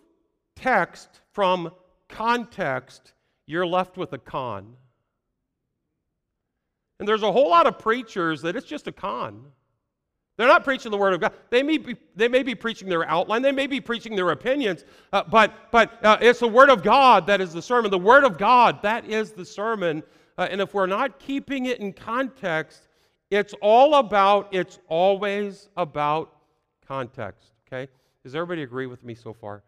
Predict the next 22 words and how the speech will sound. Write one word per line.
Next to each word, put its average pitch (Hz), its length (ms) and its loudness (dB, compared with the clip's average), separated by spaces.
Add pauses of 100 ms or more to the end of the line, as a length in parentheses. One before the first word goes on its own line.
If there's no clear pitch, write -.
(360)
And 113 160 -10
I'm 110 140 -10
not 123 140 -12
gonna 135 140 -12
give 123 140 -18
you 120 60 -12
a 110 40 -14
passing 117 360 -18
grade 110 300 -12
unless 101 280 -16
you 123 80 -16
do 113 260 -10
in 101 80 -12
my 127 140 -2
workshop. 190 720 0 (260)
Anyway, 120 280 -8
I'm 117 120 -12
just 120 140 -16
kidding. 113 180 -14 (300)
And 175 260 -10
so 190 140 -2
we're 170 300 0